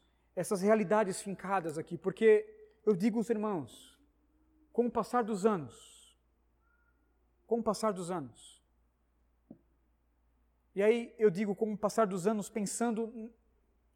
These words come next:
nesse estreitamento, né, do tempo que nós estamos vivendo agora, do dia de hoje e a volta de Cristo Jesus, as coisas vão piorar.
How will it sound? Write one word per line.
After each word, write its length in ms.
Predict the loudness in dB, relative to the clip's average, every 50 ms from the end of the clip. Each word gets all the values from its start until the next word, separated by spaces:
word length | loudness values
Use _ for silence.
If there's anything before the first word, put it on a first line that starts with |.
| _ _
nesse 300 | -2 0 0 0 -2 -4 -6 -6
estreitamento, 920 | -8 -6 -4 -6 -2 0 0 0 0 0 0 0 -2 -4 -6 -12 -20 -20 _ _ _ _ _ _ _ _ _ _ _ _ _ _ _ _ _ _ _ _ _ _ _ _ _ _ _ _ _ _
né, 340 | -8 -4 -4 -4 -4 -6 -8 -14 _ _ _ _ _ _ _ _ _ _ _ _
do 260 | -12 -4 -2 -2 0
tempo 300 | 2 2 2 2 2 -2
que 100 | -4 -2
nós 160 | 0 0 0
estamos 340 | 0 0 -2 0 0 -2 -2
vivendo 300 | -4 -4 -4 -2 -2 -2
agora, 260 | -2 0 0 0 0
do 120 | -2 -4 -6
dia 120 | -6 -6
de 140 | -4 2 4
hoje 340 | 6 8 8 6 4 0 -4 2
e 100 | 4 4
a 60 | 4
volta 340 | 6 6 6 6 6 4 0
de 100 | -2 -4
Cristo 220 | -8 -8 -6 -4
Jesus, 420 | -2 -2 -2 -2 -2 -4 -6 -8 -16 _ _ _ _ _ _ _
as 200 | -10 -10 -10 -10 -4
coisas 460 | 2 4 4 4 4 2 -4 -8 -8
vão 360 | -6 -4 -4 -4 -4 -6 -12 -16 _ -14
piorar. 600 | -12 -8 -6 -6 -4 -4 -6 -6 -8 -12 -16